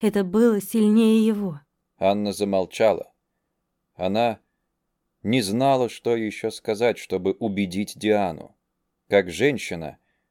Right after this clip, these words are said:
Speaker 2: она прекрасно понимала, что простить насилие очень трудно. Но, с другой стороны,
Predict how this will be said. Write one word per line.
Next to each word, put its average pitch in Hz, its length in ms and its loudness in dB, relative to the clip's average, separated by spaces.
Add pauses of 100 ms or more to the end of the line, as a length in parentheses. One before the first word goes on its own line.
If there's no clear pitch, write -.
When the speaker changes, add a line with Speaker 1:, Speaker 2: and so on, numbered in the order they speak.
(320)
Speaker 2:
она 95 260 -6
прекрасно 113 640 -4
понимала, 107 580 0
что 87 220 -8
простить - 580 -6
насилие 101 560 -4
очень 95 420 -6
трудно. - 600 -12 (320)
Но, 107 200 0
с 90 80 -4
другой 110 400 2
стороны, 85 560 -4